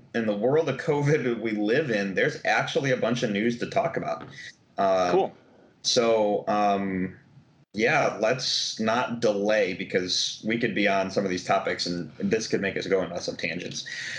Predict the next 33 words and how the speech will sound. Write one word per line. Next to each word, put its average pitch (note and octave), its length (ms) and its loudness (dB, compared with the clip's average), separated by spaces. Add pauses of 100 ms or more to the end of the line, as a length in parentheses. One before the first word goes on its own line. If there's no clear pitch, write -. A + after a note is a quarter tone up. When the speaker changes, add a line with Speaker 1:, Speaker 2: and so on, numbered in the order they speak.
(120)
Speaker 1:
So, A2 320 4
Speaker 2:
Oh, G2+ 60 6
fun. C3 200 2
Speaker 1:
um, F#3+ 800 0 (160)
Speaker 2:
<laughs> - 240 -16
Speaker 1:
well, C3+ 200 4
right. G#2+ 300 4
And, A2+ 380 -2
you D3 100 2
know, A2+ 180 4
maybe C3 300 4
not, C3 320 2
maybe A#2 220 2
they A2+ 140 4
will. C3+ 360 4
I G#2+ 120 2
just, G#2+ 340 -2
'cause B2 140 0
some E3+ 120 4
of D3 120 4
it's, A2 160 0
like, G2+ 180 0
pretty A#2+ 160 0
straightforward, A2 600 2
like, C3 180 0
"Oh, F#3+ 120 2
hey, E3+ 200 0
there G#2+ 180 0
we G#2+ 100 0
go." A#2+ 240 2 (420)
Um, G2+ 640 2
but, G2+ 420 2
uh, F#2+ 520 2